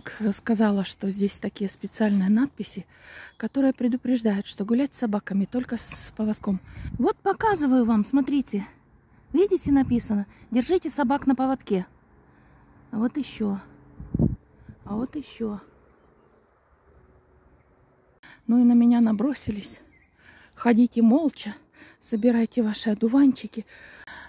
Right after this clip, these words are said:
Ну так вот, я вам и показываю. Читать умеете? Почитайте,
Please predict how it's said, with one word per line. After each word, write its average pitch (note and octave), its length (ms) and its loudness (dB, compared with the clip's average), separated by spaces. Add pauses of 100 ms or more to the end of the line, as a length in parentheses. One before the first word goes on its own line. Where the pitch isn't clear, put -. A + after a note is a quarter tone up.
(120)
Ну F4 160 2
так - 200 -8
вот, E4 180 2 (240)
я C4 220 4
вам D#4+ 200 4
и C#4+ 40 -2
показываю. A#3+ 640 0
Читать C#4+ 360 -2
умеете? D#4+ 440 -2
Почитайте, A3+ 800 -4